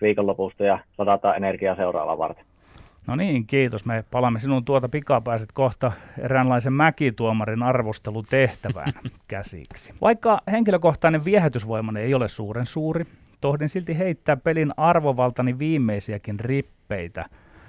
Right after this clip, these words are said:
Speaker 2: huippu-urheilun puolesta. Itse en ole omakohtaisesti huolissani huippu-urheilusta, voin elää ilman sitä.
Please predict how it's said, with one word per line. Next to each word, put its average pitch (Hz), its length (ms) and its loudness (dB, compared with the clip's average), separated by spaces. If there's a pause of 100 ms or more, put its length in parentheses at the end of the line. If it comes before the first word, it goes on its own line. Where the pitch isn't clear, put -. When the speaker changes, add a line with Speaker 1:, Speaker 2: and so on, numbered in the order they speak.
(180)
Speaker 2:
huippu-urheilun 117 680 0
puolesta. 113 640 -6 (480)
Itse 135 280 0
en 127 80 2
ole 123 140 0
omakohtaisesti 123 720 -2
huolissani 113 500 -4
huippu-urheilusta, 110 720 -8
voin 95 200 -12
elää 135 280 2
ilman 139 260 0
sitä. 139 440 -2